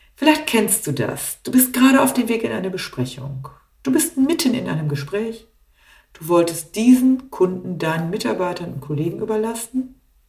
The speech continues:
Du hattest dir vorgenommen, heute mal in Ruhe deine Post zu bearbeiten.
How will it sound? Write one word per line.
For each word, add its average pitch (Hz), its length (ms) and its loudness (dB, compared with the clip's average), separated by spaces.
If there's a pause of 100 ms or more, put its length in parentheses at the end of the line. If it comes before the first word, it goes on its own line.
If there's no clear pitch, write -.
(800)
Du 262 180 2
hattest - 360 -2
dir 143 140 2
vorgenommen, 151 960 2
heute 247 280 2
mal 226 200 -2
in 190 100 -6
Ruhe 185 260 0
deine 175 200 -2
Post - 500 -4
zu 131 140 -8
bearbeiten. 131 960 -6